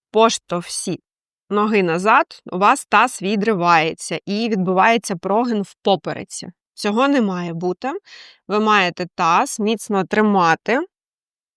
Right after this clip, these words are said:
в нахилі та прикріпленим до подушки. Це я правильно виконую.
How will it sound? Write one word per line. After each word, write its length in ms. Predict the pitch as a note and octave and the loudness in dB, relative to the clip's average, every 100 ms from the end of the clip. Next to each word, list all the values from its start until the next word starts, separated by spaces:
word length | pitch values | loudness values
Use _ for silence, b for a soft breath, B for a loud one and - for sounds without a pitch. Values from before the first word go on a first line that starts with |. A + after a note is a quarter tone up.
| _ _ _ _ _ _ _ _ _ _ - | _ _ _ _ _ _ _ _ _ _ -8
в 140 | F3 | -2
нахилі 680 | G3+ F#3+ F3+ F3 A#3+ B3+ D#4 F4 | 2 4 2 0 -2 0 0 -2
та 160 | - B3+ | 0 0
прикріпленим 960 | - G3+ - G#3 A3+ A3+ A3 G#3 F#3 | 0 -2 0 -2 0 2 2 2 0
до 380 | D#3+ E3+ E3+ A3+ - b b b _ _ _ _ | -2 0 0 0 -4 b b b _ _ _ _
подушки. 640 | - G3 F3 D#3+ - - D#3 _ _ _ _ _ _ _ _ _ _ _ _ _ _ _ _ _ D3+ _ _ _ _ _ _ _ _ _ - | 0 2 2 -2 -8 -10 -12 _ _ _ _ _ _ _ _ _ _ _ _ _ _ _ _ _ _ _ _ _ _ _ _ _ _ _ -8
Це 180 | G3+ | 0
я 80 | F#3+ | 0
правильно 500 | E3 F3 E3 F3 G3 | 2 2 2 0 -4
виконую. 640 | A3 - C#4 D4 D#4 E4+ | -4 0 0 0 -4 -6